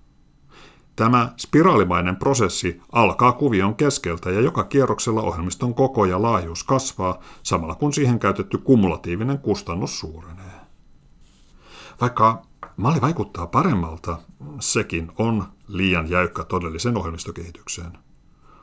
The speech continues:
On vaikea arvioida eri vaiheiden ja iteraatioiden kestoa etukäteen. Vielä suurempi ongelma on se, että kehitys on suurimman osan aikaa erossa asiakkaasta.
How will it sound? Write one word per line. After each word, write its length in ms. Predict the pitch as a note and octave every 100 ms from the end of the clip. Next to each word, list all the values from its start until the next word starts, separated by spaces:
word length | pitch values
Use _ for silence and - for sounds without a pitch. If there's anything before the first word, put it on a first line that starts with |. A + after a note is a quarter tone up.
| -
On 200 | G2 D#2+
vaikea 400 | G2+ F#2+ - F#2
arvioida 400 | A#2+ F#2 E2 F2
eri 180 | F2 F2+
vaiheiden 480 | G2+ F2 E2+ E2 E2
ja 100 | F2+
iteraatioiden 760 | G2 F2+ D#2+ D#2+ - G2 C3
kestoa 440 | C#3 F#2 - F2+ F2
etukäteen. 680 | D#2 E2+ - F2 E2+ F2 - - - - - _ _ - - -
Vielä 160 | E3+ F#2+
suurempi 320 | G#2 G#2+ G2
ongelma 340 | F2 D#2+ D#2+
on 80 | E2
se, 300 | - C3+ C3+ -
että 160 | - G#2
kehitys 420 | G#2+ F#2+ G#2 -
on 120 | B2+
suurimman 500 | B2 D3 A#2+ F2 F2
osan 260 | F#2 C3 C3+ -
aikaa 460 | F#2 E2 - G2+
erossa 360 | A2+ F2 - -
asiakkaasta. 800 | - F2 D#2 - F2 - -